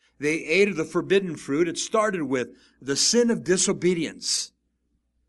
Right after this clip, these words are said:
They disobeyed what God said. God said, "Do not eat from the tree, the tree of knowledge of good and evil." Eve, we know, chose to disobey,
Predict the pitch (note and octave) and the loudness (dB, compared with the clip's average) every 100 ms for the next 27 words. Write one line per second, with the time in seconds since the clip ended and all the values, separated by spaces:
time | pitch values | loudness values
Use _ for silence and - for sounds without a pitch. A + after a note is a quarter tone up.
0 | _ _ B2+ C3+ E3 F#3+ - E3+ E3+ D#3 | _ _ -8 -2 2 2 2 0 -2 -4
1 | B2+ A#2+ A#2 B2 A#2 A2 - B2 F2 - | -4 -8 -8 -6 -6 -6 -6 -6 -8 -16
2 | _ _ _ _ _ _ - E3 G#3+ A3 | _ _ _ _ _ _ 0 2 4 4
3 | G#3 G3+ - _ - C3+ E3+ G3+ A#3+ - | 2 2 -6 _ -8 0 4 6 4 0
4 | A3+ D#3 - - - - E3 D3 C#3 - | 0 0 -2 -10 -8 -2 0 -2 -4 -2
5 | G3+ A#2+ E2+ - _ _ _ _ _ B2+ | 0 0 -4 -16 _ _ _ _ _ -4
6 | D#3 - - A3 G3+ D3 F3 F#3 D3+ C3+ | -2 -2 0 2 2 2 2 4 2 0
7 | C3 B2 D#3+ C#3+ C#3+ C3 G2 F#2 _ _ | -4 0 0 2 -2 -2 -6 -10 _ _
8 | _ _ _ _ _ _ _ - F3+ F3+ | _ _ _ _ _ _ _ -4 0 2
9 | B2 - - - A#2+ C#3 C#3+ D3 F#2+ G2+ | 0 -4 -14 -10 -4 -2 -2 -2 -4 -12
10 | - - - F3+ F#3 F3+ F3+ C3+ D#3 D#3+ | -14 -4 0 4 4 2 -2 -2 -2 -2
11 | D3+ B2+ C3+ | -2 -2 -2